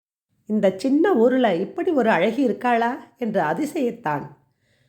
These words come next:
மதியம் கணவனுக்கு சோறு கொண்டு போகும் நேரத்தில்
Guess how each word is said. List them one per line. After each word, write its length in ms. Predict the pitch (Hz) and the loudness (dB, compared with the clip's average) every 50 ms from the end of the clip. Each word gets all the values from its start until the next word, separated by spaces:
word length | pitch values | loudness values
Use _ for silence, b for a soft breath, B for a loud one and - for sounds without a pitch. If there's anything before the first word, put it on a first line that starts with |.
| _ _ - | _ _ -4
மதியம் 440 | 214 240 254 247 294 285 240 220 214 | -2 0 2 4 4 4 2 2 0
கணவனுக்கு 580 | - 220 233 262 277 302 269 226 - - 196 190 | -2 0 0 0 0 0 0 -2 -2 -2 -2 0
சோறு 300 | - 226 247 262 277 - | 2 2 2 2 2 0
கொண்டு 280 | - 220 202 185 - | -2 0 0 -2 0
போகும் 320 | - 196 196 196 196 190 180 | 2 2 2 2 2 0 0
நேரத்தில் 720 | 180 175 185 185 196 190 - 294 370 359 262 156 - - | 0 0 0 0 -2 -4 -4 -4 -4 -4 -4 -6 -8 -14